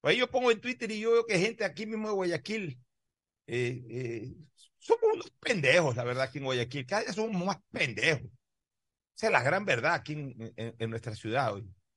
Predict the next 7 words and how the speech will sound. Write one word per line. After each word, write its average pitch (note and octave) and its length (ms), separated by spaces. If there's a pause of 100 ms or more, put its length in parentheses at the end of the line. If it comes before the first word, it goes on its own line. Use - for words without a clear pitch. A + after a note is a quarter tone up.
(800)
Por A2+ 160
Dios F3 160
santo F#3 300
que, B2+ 160
que G#2 240 (880)
es D#3+ 160
decepcionante. C3+ 960